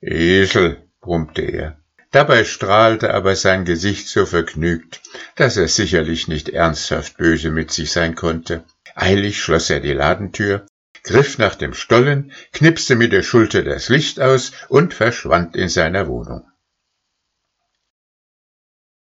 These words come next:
Unterdessen war Thereschen daheim angekommen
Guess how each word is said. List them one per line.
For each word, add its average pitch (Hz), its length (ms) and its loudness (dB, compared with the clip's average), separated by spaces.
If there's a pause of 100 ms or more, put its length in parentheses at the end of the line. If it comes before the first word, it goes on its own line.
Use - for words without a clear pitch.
(340)
Unterdessen 82 960 -2
war 82 180 0
Thereschen 90 680 0
daheim 98 400 0
angekommen 82 800 -4